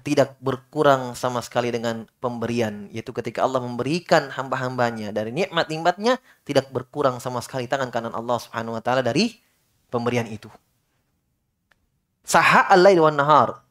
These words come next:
sepanjang malam dan siang, walaupun Allah memberi siang dan malam, pagi sore Allah memberi nikmat,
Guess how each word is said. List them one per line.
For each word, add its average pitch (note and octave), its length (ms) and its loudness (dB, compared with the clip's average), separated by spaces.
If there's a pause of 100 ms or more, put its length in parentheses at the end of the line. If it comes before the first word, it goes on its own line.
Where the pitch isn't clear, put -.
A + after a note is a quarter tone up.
(140)
sepanjang G#3+ 720 4 (160)
malam A3+ 320 6
dan B3+ 240 4
siang, C#3 500 -2
walaupun G3 320 2
Allah A3 220 4
memberi G3 420 -2
siang A#3+ 320 2
dan A3+ 140 4
malam, A3 420 8 (720)
pagi A3+ 320 6
sore A3+ 380 8
Allah G3 180 6
memberi G3 480 4 (220)
nikmat, G#3+ 480 2